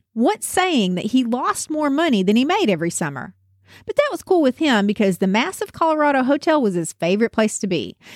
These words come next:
especially when his pals from up north came up the hills to hang out with him. But just a couple years after the hotel opened, tragedy struck for the first time.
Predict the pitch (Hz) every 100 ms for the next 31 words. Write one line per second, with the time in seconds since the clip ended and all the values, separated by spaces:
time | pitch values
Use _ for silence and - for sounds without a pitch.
0 | - 247 427 480 508 359 269 208 - 277
1 | 302 - 262 - 262 330 - 277 349 403
2 | - 330 381 359 269 311 370 381 185 170
3 | 156 - - _ _ _ _ _ - -
4 | - 269 403 571 - 392 - 269 359 302
5 | 208 220 240 185 190 254 233 214 208 220
6 | - 175 - 247 254 - - - 339 427
7 | 440 381 - 247 220 - 190 196 185 -
8 | 165 110 -